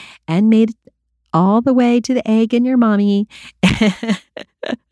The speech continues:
You beat out all the other millions little sperm cells. So <laughs> I guess this, uh, episode is probably P G thirteen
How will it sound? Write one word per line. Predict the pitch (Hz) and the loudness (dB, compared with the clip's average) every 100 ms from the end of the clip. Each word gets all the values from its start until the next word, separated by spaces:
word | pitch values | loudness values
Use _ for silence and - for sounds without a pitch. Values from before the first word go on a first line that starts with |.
| - 269 - 339 254 | -8 -8 -2 -2 2
You | 214 | 0
beat | 185 196 190 | 2 0 0
out | 180 - | -2 -2
all | 202 202 | -4 -2
the | 214 | -2
other | 208 196 | -2 -2
millions | 175 185 196 214 196 202 214 175 | 2 4 4 4 2 2 0 -2
little | 175 185 | -6 -6
sperm | 180 - 190 175 156 | -8 -8 -6 -6 -6
cells. | - 143 143 147 | -8 -6 -6 -6
So | - 156 - _ _ - | -2 -2 -2 _ _ -2
<laughs> | 339 - 381 - _ 381 587 _ - 294 - - - 302 _ | -2 -2 -12 -12 _ -6 -6 _ -18 -18 -14 -8 -6 -6 _
I | 202 | -2
guess | 190 185 185 - | -2 -2 -4 -4
this, | 175 175 - 170 | -4 -4 -6 -6
uh, | 156 156 _ | -6 -8 _
episode | 170 170 151 - 151 156 | -4 -4 -6 -6 -6 -6
is | 151 | -8
probably | - 156 151 151 | -6 -6 -6 -8
P | 151 180 | -8 -8
G | 151 147 | -6 -8
thirteen | 147 139 - 143 139 160 | -6 -8 -6 -4 -4 -6